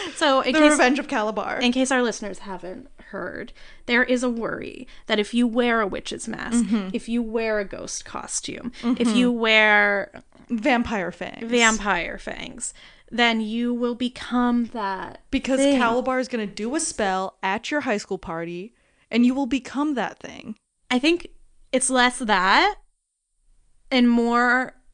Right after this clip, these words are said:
Speaker 1: that if you believe it, you will become.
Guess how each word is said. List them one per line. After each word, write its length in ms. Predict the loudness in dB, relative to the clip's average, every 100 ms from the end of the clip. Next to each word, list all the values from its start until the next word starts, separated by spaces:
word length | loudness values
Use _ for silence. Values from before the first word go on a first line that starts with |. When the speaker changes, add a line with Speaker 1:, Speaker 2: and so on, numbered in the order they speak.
| -8
Speaker 1:
that 360 | 2 4 4 -2
if 220 | -6 -6
you 360 | -6 -4 -4 -6 -10
believe 480 | -6 -4 -2 -4 -4
it, 500 | -2 -2 -4 -12 -14 -6
you 180 | -4 -2
will 140 | -2
become. 720 | -4 -8 -8 -8 -8 -10 -14